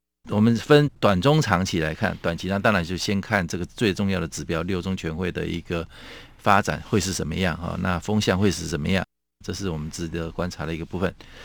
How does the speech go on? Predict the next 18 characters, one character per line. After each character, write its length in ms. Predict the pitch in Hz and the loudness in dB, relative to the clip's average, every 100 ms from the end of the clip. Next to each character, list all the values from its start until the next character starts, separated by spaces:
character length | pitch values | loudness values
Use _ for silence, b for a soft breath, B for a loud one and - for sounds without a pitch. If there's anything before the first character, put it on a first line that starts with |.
| B - | B 0
那 160 | 131 | 4
另 200 | 135 165 | 8 8
外 220 | 170 160 120 | 10 8 6
中 340 | - 151 151 | 4 2 4
期 220 | 139 - | 0 0
的 100 | 90 | 0
话， 160 | 95 95 | 2 2
那 80 | 107 | 2
当 160 | 104 104 | 2 2
然 100 | 95 | 2
就 80 | |
看 200 | 98 - | 0 0
明 280 | 92 85 92 | 0 0 0
年 160 | 95 82 | 0 -2
的 120 | 87 | -4
二 120 | 98 | -2
十 160 | 90 - | -2 -4
大 220 | - 113 | -6 -6